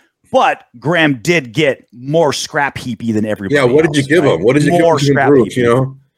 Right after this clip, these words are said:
Speaker 1: But he, he couldn't do anything with it when Gus Bradley did kind of the same. We'll see what he does next season. Uh, so Derek Carr finally opened up about his side of the trade.
Speaker 2: The hell
Speaker 1: Uh,
Speaker 2: you
Speaker 1: he's been
Speaker 2: say.
Speaker 1: doing,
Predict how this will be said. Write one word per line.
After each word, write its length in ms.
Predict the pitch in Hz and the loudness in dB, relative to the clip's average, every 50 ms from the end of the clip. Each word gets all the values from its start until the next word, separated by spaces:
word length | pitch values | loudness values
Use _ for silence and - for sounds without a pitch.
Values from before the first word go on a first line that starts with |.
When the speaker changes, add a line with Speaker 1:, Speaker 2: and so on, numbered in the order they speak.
| _ _ | _ _
Speaker 1:
But 120 | - 135 120 | -6 -6 -4
he, 300 | 98 135 139 131 131 127 - | -4 -4 -4 -4 -6 -8 -10
he 120 | 117 127 | -10 -4
couldn't 260 | - 165 147 139 123 | -4 0 0 0 0
do 160 | 120 135 127 | 2 0 2
anything 240 | 127 123 110 110 110 | 2 0 -2 -2 0
with 180 | 135 156 139 131 | 0 0 0 -2
it 40 | 127 | -4
when 140 | 117 113 | -4 -2
Gus 200 | 104 123 117 - | 0 -2 -2 -2
Bradley 500 | - 123 120 120 117 107 110 107 98 87 _ _ _ - - _ _ _ _ _ - | -2 -2 -2 -2 -2 -2 -6 -8 -8 -10 _ _ _ -20 -20 _ _ _ _ _ -12
did 100 | 120 113 | -12 -12
kind 160 | - 113 110 | -8 -6 -6
of 60 | 104 90 | -6 -6
the 80 | 82 | -8
same. 260 | - 92 71 - - _ _ _ _ _ _ _ _ _ _ _ _ _ | -12 -14 -16 -18 -20 _ _ _ _ _ _ _ _ _ _ _ _ _
We'll 80 | 104 | -14
see 100 | - 131 | -10 -8
what 80 | 120 110 | -4 -4
he 60 | 110 | -4
does 80 | 95 82 | -6 -6
next 180 | 90 82 - | -10 -14 -16
season. 260 | - 60 53 - - _ _ _ _ _ _ _ _ _ _ _ _ - - _ _ _ _ _ _ _ _ _ _ - _ _ _ _ _ _ _ - | -20 -20 -20 -20 -20 _ _ _ _ _ _ _ _ _ _ _ _ -20 -20 _ _ _ _ _ _ _ _ _ _ -20 _ _ _ _ _ _ _ -2
Uh, 400 | 175 175 175 175 175 175 170 175 | 0 2 4 4 6 4 4 2
so 140 | - 214 | 0 -2
Derek 240 | 196 285 - 277 - | -2 0 0 0 0
Carr 160 | - 277 311 | 0 0 0
finally 240 | 285 - 226 180 156 156 | 0 0 -2 -2 0 -2
opened 280 | 147 139 - 131 117 | -2 -2 -2 -2 -4
up 260 | 110 107 - _ _ _ - | -4 -4 -6 _ _ _ -14
about 400 | 117 98 127 123 117 113 110 - _ _ _ _ _ _ _ _ _ | -6 -4 -2 -2 -2 -2 -4 -8 _ _ _ _ _ _ _ _ _
his 260 | - - 170 175 156 | -8 -6 -6 -6 -6
side 260 | - - 151 127 123 110 | -4 -4 -2 -2 -2 -2
of 60 | 104 | -6
the 80 | 95 | -12
trade. 540 | - - - 107 95 85 80 92 110 131 123 _ - - | -14 -14 -12 -12 -12 -12 -12 -14 -16 -18 -20 _ -8 -6
Speaker 2:
The 100 | 104 104 | -4 -2
hell 160 | 107 120 113 | 0 0 0
Speaker 1:
Uh, 40 | 104 | 0
Speaker 2:
you 40 | 98 | 0
Speaker 1:
he's 160 | - - 135 | -2 -2 -2
been 80 | 135 131 | -2 -2
Speaker 2:
say. 60 | - | -2
Speaker 1:
doing, 260 | 139 135 135 131 - | 0 -2 -2 -6 -10